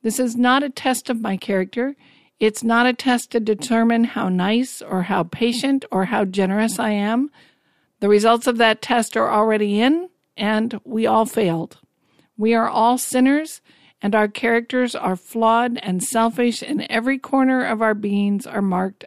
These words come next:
and flawed by sin. We all fall short of the glory of God.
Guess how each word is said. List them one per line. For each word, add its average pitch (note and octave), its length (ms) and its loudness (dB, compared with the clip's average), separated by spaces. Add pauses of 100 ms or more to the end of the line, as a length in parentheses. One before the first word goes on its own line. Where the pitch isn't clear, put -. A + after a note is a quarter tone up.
and G3 200 -4
flawed F3 520 -2
by F#3 140 -2
sin. A3+ 440 -6 (420)
We F#3+ 140 -4
all A#3 280 2
fall A#3+ 300 4
short G#3+ 360 2
of F#3+ 80 -2
the G3+ 80 -4
glory F#3 340 -2
of F3+ 140 -6
God. - 380 -12